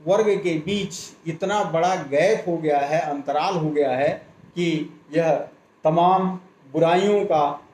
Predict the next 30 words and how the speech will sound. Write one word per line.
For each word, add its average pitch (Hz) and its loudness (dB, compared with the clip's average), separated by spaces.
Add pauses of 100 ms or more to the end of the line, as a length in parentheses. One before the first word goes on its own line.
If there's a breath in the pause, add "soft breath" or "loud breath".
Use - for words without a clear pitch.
(240)
तमाम, 170 0 (500)
आ, 147 4 (560)
विद्रूपताओं 196 0
का 165 -2 (120)
की 185 -2
जड़ 196 4
हो 151 2
गई 127 -4
है। 165 0 (420)
तो 180 0
वितरण 214 0
में 196 -2
समानता 147 -2
की 139 -6
बात 127 -2
उन्होंने 127 -12
कहा। 113 -8 (800)
भारतीय 226 0
संस्कृति 233 -2 (100)
पर 214 2
आधारित 196 0
अर्थ - -4
संबंधी 175 -2
आम 175 0
जनधारणा, 156 -2 (420)
इसके 160 -4
लिए 175 0
उन्होंने 151 0
कहा 139 -2
कि 135 -6